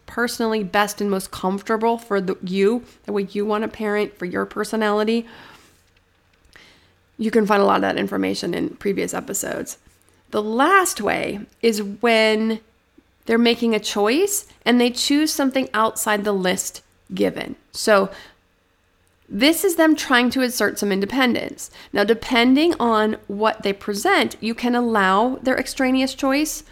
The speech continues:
or not allow it and explain why. So here's two examples of each. It's snack time. Would you like a banana or an apple? A cookie. Cookie is not a fruit. So we need to choose apple or banana.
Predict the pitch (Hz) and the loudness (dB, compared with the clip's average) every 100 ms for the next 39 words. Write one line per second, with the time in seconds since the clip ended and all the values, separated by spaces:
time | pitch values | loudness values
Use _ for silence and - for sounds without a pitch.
0 | - - 220 240 233 277 254 190 - 190 | -20 -4 2 4 6 6 4 2 0 -2
1 | - 202 202 - 202 196 190 - - 220 | -2 -4 -4 -2 0 0 -2 -6 -10 -8
2 | 196 233 226 - 208 202 196 185 190 - | -2 -2 -2 -4 -2 0 0 -2 -6 -8
3 | - - - 190 - - - - - - | -10 -16 -10 -8 -6 -6 -8 -12 -16 -4
4 | 233 240 - 269 262 403 - 240 202 202 | -2 0 0 2 2 2 -2 -2 0 0
5 | - 220 226 226 247 220 220 214 220 190 | -2 -2 0 2 4 2 2 0 2 4
6 | 196 - 233 262 339 330 - - - _ | 2 2 2 4 2 0 -6 -6 -16 _
7 | _ _ _ - - 392 277 202 - _ | _ _ _ -2 2 2 2 -2 -4 _
8 | - 247 247 370 320 269 254 254 262 311 | -6 -4 2 2 2 2 2 0 -2 -2
9 | 277 - - - _ _ _ _ _ - | -2 -2 -10 -16 _ _ _ _ _ -6
10 | 226 233 226 214 214 269 - 226 226 202 | 0 2 4 2 0 -4 -2 -2 -2 -2
11 | - 185 - 185 190 - - 208 214 240 | 0 0 0 -8 -8 -14 -6 -2 0 2
12 | 226 - 151 | 2 0 -6